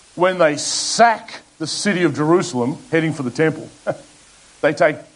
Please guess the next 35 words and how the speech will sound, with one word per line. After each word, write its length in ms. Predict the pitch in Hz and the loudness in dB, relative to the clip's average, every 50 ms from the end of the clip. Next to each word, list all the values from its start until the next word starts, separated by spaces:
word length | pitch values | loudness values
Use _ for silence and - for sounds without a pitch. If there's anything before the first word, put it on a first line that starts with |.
| _ _ _ _ | _ _ _ _
they 80 | 135 156 | -6 -2
get 160 | 151 220 208 | -2 0 0
rid 100 | 208 175 | 0 -2
of 80 | 156 139 | 0 2
most 280 | 160 175 196 185 - | 2 2 2 2 -2
of 40 | 151 | -8
the 60 | 151 | -12
priests 300 | 143 - 165 160 156 160 | -8 -6 -6 -6 -6 -6
before 200 | 147 139 - 147 | -10 -8 -6 -6
they 100 | 135 139 | -4 -2
get 120 | 147 165 160 | -2 0 0
there, 140 | 139 127 | 0 -2
but 80 | 117 135 | 0 0
they, 140 | 135 147 147 147 - - - - | 0 0 0 -2 -6 -12 -20 -6
they 80 | - 185 | -6 -2
take 280 | - - 302 185 - - | 0 0 0 0 0 2
James 300 | 185 202 208 190 165 147 | 2 2 2 2 2 0
up 140 | 160 - | 0 0
on 80 | 143 135 | 0 -6
the 60 | 120 | -6
top 220 | - - 180 - 143 | -2 0 0 0 -2
of 60 | 120 | -6
the 60 | 113 | -10
temple, 380 | - 139 147 143 143 247 277 - - - _ _ | -4 -4 -4 -4 -4 -8 -10 -12 -16 -20 _ _
<laughs> 240 | _ _ _ _ - | _ _ _ _ -14
and 920 | 185 - - - - _ _ _ _ _ _ _ _ _ _ _ _ 127 123 | -14 -12 -14 -20 -20 _ _ _ _ _ _ _ _ _ _ _ _ -2 -2
they 80 | 120 | -2
throw 300 | 120 - - 180 208 185 | -2 -2 0 2 2 2
him 140 | 165 160 160 | 2 0 0
off 160 | 160 156 - | 0 -2 -4
the 80 | - - | -10 -8
top 180 | - 151 127 | -8 -8 -8
of 60 | 101 104 | -6 -12
the 80 | 104 | -16
temple. 320 | - - 95 85 - - | -14 -14 -16 -16 -16 -20